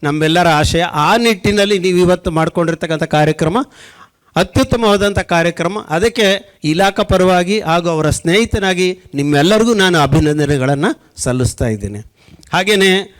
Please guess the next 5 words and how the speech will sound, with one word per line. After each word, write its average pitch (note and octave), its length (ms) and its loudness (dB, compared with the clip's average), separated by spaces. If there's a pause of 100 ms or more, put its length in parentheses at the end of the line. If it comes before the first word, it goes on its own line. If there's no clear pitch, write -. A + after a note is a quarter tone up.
(160)
ಇನ್ನೊಬ್ಬ F3+ 340 0 (160)
ಸ್ನೇಹಿತರಾಗಿರ್ತಕ್ಕಂಥವ್ರು D#3+ 1500 -4 (460)
ಇವತ್ತಿನ C#3+ 360 -4
ಈ D3 80 -10
ಕಾರ್ಯಕ್ರಮಕ್ಕೆ C#3+ 920 -10